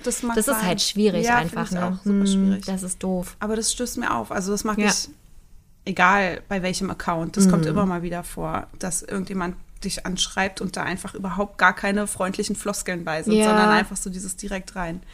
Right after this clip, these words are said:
Speaker 1: Das wollte ich jetzt hier nochmal loswerden.
Speaker 2: Finde ich aber auch richtig, weil, wie gesagt, Instagram gibt uns ja sehr viel Anonymität,
Speaker 1: Mhm.
Speaker 2: ne? Das,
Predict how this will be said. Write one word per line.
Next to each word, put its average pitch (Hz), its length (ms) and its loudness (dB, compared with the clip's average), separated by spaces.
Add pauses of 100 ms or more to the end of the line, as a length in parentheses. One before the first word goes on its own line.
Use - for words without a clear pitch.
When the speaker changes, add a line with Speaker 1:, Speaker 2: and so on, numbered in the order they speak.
(380)
Speaker 1:
Das - 180 -4
wollte 190 160 -4
ich - 80 -6
jetzt - 140 -6
hier - 80 -6
nochmal 170 240 -6
loswerden. 175 440 -8
Speaker 2:
Finde 339 160 6
ich 330 100 4
aber 233 160 6
auch 214 140 0
richtig, 339 540 -2
weil, 254 320 4
wie 254 100 -2
gesagt, 233 480 -2
Instagram 220 640 0
gibt 214 220 -2
uns 226 140 0
ja 214 120 2
sehr 208 220 4
viel - 160 -2
Anonymität, 214 840 2
Speaker 1:
Mhm. 208 200 0
Speaker 2:
ne? 226 220 2
Das, 220 240 -4